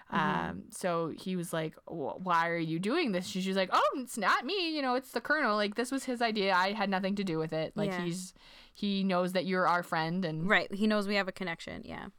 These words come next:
Speaker 2: and so he was very taken aback, but I believe he kind of basically ac-,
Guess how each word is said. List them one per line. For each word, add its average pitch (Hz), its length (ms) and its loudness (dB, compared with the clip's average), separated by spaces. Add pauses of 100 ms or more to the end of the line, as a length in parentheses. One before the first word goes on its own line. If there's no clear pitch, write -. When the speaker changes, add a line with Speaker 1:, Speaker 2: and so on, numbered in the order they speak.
(120)
Speaker 2:
and 180 180 -4
so 180 160 0
he 190 160 -2
was 170 160 0
very 165 720 0 (200)
taken 180 320 0
aback, 170 440 0
but 208 220 0
I 254 120 2
believe 233 440 0 (180)
he 539 300 -2 (220)
kind 392 220 2 (100)
of 269 80 -4
basically 320 480 2
ac-, 185 200 0